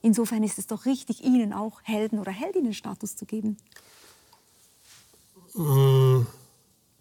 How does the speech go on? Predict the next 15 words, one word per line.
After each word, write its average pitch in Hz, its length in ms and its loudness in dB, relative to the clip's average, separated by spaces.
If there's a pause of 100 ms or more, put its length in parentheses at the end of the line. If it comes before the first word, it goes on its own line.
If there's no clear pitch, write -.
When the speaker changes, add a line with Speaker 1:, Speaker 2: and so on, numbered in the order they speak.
(680)
Speaker 2:
ich - 200 -2
würde 151 240 4
sagen, 117 400 0
Vorbilder 247 840 -4 (440)
sind - 480 -12 (420)
Eltern, - 400 -10 (280)
ja. - 140 -20 (640)
Und 107 440 -6
das 107 360 -10
ist, - 400 -10
ähm, 98 380 -8 (280)
eine 104 120 -6
ziemlich 131 520 -6 (600)
anspruchsvolle 110 760 -10
Sache. - 280 -16